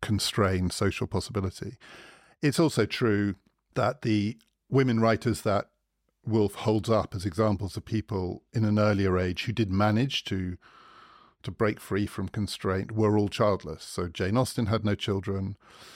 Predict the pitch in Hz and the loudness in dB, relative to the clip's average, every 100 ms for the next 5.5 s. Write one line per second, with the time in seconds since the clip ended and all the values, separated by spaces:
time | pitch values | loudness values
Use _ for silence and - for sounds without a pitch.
0 | - - - 113 - 139 143 131 113 117 | -20 -10 0 0 2 2 4 4 4 4
1 | 113 107 120 110 101 98 98 98 - 101 | 4 2 2 2 2 2 -2 -4 -6 -4
2 | 87 104 98 92 90 87 - _ _ _ | 0 2 4 2 0 -6 -16 _ _ _
3 | _ _ _ _ _ - 110 104 90 92 | _ _ _ _ _ -2 2 2 2 0
4 | - 95 - 110 92 98 - 104 107 - | 0 0 0 -2 -2 -4 -4 -4 -4 -6
5 | - 92 90 87 - | -4 -2 -2 -4 -18